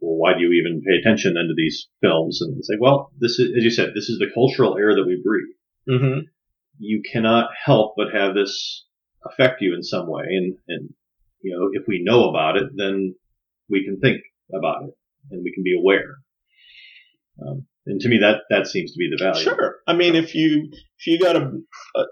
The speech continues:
Speaker 2: if your religious writ says, "Pick up your cross daily and follow me," then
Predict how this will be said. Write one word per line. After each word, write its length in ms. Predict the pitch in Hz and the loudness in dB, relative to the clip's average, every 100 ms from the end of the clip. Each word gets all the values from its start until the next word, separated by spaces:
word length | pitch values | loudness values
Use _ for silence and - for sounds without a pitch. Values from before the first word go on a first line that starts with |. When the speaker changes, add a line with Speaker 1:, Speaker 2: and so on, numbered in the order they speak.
| - | 0
Speaker 2:
if 240 | 151 - | 0 0
your 560 | 160 180 180 170 160 143 | 2 4 4 4 2 -2
religious 720 | 143 156 160 151 165 160 156 - | -2 0 2 4 2 2 0 -2
writ 540 | 127 143 143 - - - _ _ _ _ _ | 0 2 2 0 -8 -20 _ _ _ _ _
says, 340 | - - 135 131 | -8 0 0 2
"Pick 240 | 151 147 | -2 2
up 160 | 151 143 | 0 2
your 180 | 139 139 | 0 2
cross 380 | 143 135 135 | 2 2 2
daily 400 | - 127 135 120 | 2 4 4 2
and 160 | 120 120 | -2 -2
follow 340 | 143 131 123 120 | 2 2 2 0
me," 460 | 147 120 120 139 _ _ _ | 2 4 2 -2 _ _ _
then 800 | 151 147 165 180 170 165 160 165 | -4 0 2 4 4 4 2 0